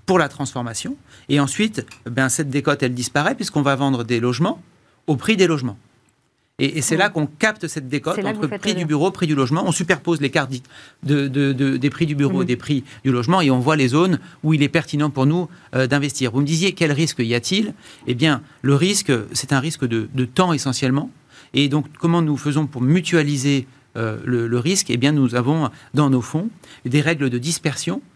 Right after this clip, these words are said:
Speaker 2: Oui.
Speaker 1: Et donc, nous, nous nous interdisons de mettre plus que dix pour cent d'un projet dans un fonds, de sorte à offrir une mutualisation.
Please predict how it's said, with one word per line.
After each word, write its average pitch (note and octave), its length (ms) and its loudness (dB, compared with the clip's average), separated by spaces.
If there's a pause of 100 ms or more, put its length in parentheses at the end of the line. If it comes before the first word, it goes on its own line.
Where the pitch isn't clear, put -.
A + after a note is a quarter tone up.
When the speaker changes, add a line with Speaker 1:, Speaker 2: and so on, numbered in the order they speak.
(160)
Speaker 2:
Oui. F3 140 -4
Speaker 1:
Et C3+ 60 2
donc, D3 220 0
nous, D3+ 200 2
nous D#3 120 2
nous D3+ 180 2
interdisons C3+ 460 0
de D#3 80 2
mettre B2 180 0
plus - 180 -8
que D3+ 100 -2
dix C#3 220 0
pour E3 220 -2
cent C#3+ 260 0 (360)
d'un D3+ 220 2
projet C3+ 520 0
dans D3+ 220 2
un B2+ 120 2
fonds, F#3 260 -4 (260)
de B2+ 120 2
sorte F#3 280 2
à A#2+ 80 2
offrir C#3+ 240 0
une C3 80 4
mutualisation. C#3 800 0